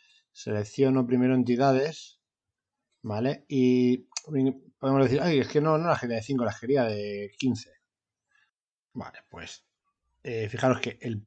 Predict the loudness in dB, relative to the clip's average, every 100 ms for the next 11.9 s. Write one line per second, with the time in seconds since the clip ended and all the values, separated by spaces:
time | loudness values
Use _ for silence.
0 | _ 2 2 4 0 0 2 4 4 2
1 | -2 0 -2 -4 _ -6 -4 -2 -2 -2
2 | -2 0 2 2 -2 -6 _ -6 -4 -2
3 | -4 -6 -6 -6 -4 0 2 2 -2 -4
4 | _ -20 _ _ 0 4 6 6 2 2
5 | 2 2 2 2 0 _ -4 -2 -2 -2
6 | -2 -2 -2 -4 -8 -8 -6 -8 -8 -8
7 | -8 -8 -6 -8 -10 -12 -12 -16 -14 -12
8 | -10 -12 -10 -8 -8 -8 -4 -4 -4 -8
9 | -16 -14 -6 -4 -2 -2 -2 -4 _ _
10 | _ _ _ _ _ 0 0 0 0 0
11 | 0 -2 -2 -4 -8 -4 -4 -4